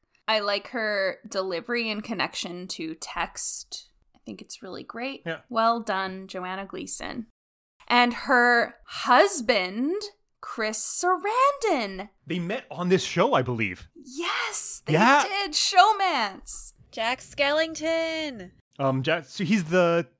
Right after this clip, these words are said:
Speaker 2: the speaking voice of Jack Skellington, uh, Daphne?
Speaker 1: Yes.
Speaker 3: And also, uh, Prince Humperdinck.
Speaker 1: Yep.
Speaker 2: Yeah.
Speaker 3: And
Speaker 2: Very
Speaker 3: the big
Speaker 2: good.
Speaker 3: bad
Speaker 2: Yeah.
Speaker 3: in the original Fright Night.
Speaker 1: Love.
Speaker 3: Uh,
Speaker 2: Yep.
Speaker 3: and the list goes on. He is a wonderful character actor.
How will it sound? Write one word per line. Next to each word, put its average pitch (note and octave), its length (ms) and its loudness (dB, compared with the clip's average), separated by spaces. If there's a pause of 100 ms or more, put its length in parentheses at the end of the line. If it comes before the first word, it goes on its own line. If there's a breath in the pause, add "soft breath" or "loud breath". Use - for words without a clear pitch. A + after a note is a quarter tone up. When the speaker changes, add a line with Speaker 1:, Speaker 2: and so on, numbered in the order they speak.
Speaker 2:
the C#3+ 80 -2
speaking F#3+ 480 2
voice A#3 360 0
of G3+ 160 -2
Jack G#3 180 -4
Skellington, A#3 640 -2 (200)
uh, F#3+ 200 -2
Daphne? A3 460 -2
Speaker 1:
Yes. G#3+ 320 0
Speaker 3:
And C4 220 4
also, B3 540 0
uh, A3 560 2 (200)
Prince A#3+ 200 -6
Humperdinck. G#3 500 -4
Speaker 1:
Yep. G#3 240 2
Speaker 2:
Yeah. G#3 500 -6 (420)
Speaker 3:
And G#3 380 -10
Speaker 2:
Very B2+ 500 -4
Speaker 3:
the A#2 80 -2
big - 140 6
Speaker 2:
good. - 60 -4
Speaker 3:
bad G#3 420 4
Speaker 2:
Yeah. G#3 160 -2
Speaker 3:
in G3+ 80 -8
the G3 100 -4
original G#3+ 280 -6
Fright F3+ 260 -4
Night. F3+ 540 -8 (100)
Speaker 1:
Love. F3+ 640 -6 (260)
Speaker 3:
Uh, G3+ 40 0 (180)
Speaker 2:
Yep. F#3+ 100 2
Speaker 3:
and G#3 220 2
the G#3+ 60 0
list G#3 200 2
goes A3 160 -4
on. D#3+ 300 -6
He G3+ 220 -8
is F3+ 100 -4
a F#3+ 80 0
wonderful F#3 320 -4
character D#3 360 -6
actor. D3 380 -8